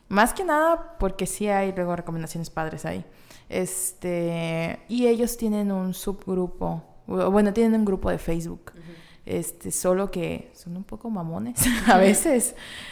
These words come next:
Speaker 1: Y ya lo cerraron. Estaba abierto el grupo, la verdad sí estaba abierto, pero todos conocemos a la comunidad lectora.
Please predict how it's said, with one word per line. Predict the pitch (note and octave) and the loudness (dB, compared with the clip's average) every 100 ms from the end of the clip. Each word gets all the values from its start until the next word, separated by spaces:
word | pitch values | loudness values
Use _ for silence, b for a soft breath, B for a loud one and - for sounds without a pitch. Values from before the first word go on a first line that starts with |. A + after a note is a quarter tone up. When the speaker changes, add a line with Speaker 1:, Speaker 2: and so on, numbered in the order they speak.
| G#3 - | -16 -8
Speaker 1:
Y | F#3+ G3 F#3+ F#3+ F#3 F3+ | -2 2 4 4 4 4
ya | F#3 | 4
lo | G3+ | 4
cerraron. | G#3 G3 D#3+ E3+ E3 - - | 2 0 -2 -2 -6 -10 -6
Estaba | F#3+ B3+ C4+ | 0 6 6
abierto | D4+ A#3 G3 F#3+ F3+ | 6 6 4 2 -2
el | E3+ | -2
grupo, | E3+ E3 - E3+ | -2 -4 -6 -2
la | E3+ | 0
verdad | F#3 A3+ A#3 | 2 0 -2
sí | - | -8
estaba | G3 - F#3+ | -6 -2 0
abierto, | F3 F3+ F3 - D#3+ B B B B B B _ | 0 -2 -4 -8 -10 B B B B B B _
pero | - G3 F#3+ F#3+ F#3 F3+ F3+ F3 F3 F3 F3+ A1+ - - _ _ - - - G#3+ B3 - - | -2 2 4 4 4 4 2 0 0 -2 -2 -6 -12 -20 _ _ -20 -20 -16 -10 -10 -10 -10
todos | F#3 F4 F#4+ | -6 -4 -6
conocemos | E4+ C4+ C#4 C4+ C#4 | -4 -2 0 0 0
a | B3 | 0
la | A3 | -2
comunidad | G#3+ G#3+ G#3 G#3 G#3 | -2 -2 0 0 0
lectora. | G3 - - - F3 | -2 -4 -6 -6 -8